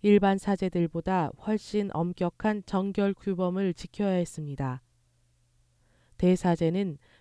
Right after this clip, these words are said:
비록 자기 부모가 죽은 경우라도 그 시체에 손을 대서는 안 될 뿐만 아니라,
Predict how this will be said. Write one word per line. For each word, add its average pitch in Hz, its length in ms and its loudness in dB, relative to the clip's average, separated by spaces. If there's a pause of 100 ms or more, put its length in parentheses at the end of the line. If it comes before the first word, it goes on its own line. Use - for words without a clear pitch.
비록 202 440 2
자기 180 340 0
부모가 190 480 0
죽은 202 440 -2
경우라도 170 680 -2 (400)
그 202 220 8
시체에 196 580 0
손을 220 340 0
대서는 196 400 0
안 160 180 -2
될 185 200 0
뿐만 185 400 -4
아니라, 160 400 0